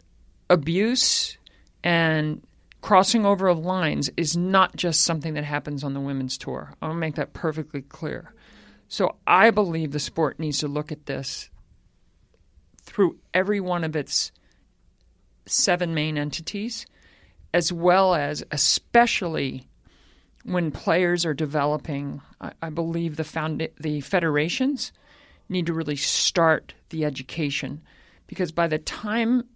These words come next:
most players reach the tour, a lot of the die has already been cast.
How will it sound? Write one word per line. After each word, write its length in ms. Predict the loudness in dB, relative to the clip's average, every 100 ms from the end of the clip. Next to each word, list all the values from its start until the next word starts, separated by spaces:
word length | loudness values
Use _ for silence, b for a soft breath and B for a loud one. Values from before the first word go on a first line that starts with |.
| -6
most 320 | 0 0 0
players 360 | -2 0 0 0
reach 280 | -2 -2 -6
the 100 | -4
tour, 540 | -2 2 2 2 -2 -8 b b b b b b b b _ _ _ _ _ _ _ _ 2
a 80 |
lot 260 | 6 6 6
of 80 | 2
the 80 | 0
die 360 | 0 2 2
has 200 | 0 -2
already 280 | -2 -2 -4
been 200 | -4 -6
cast. 600 | 0 0 0 -4 -12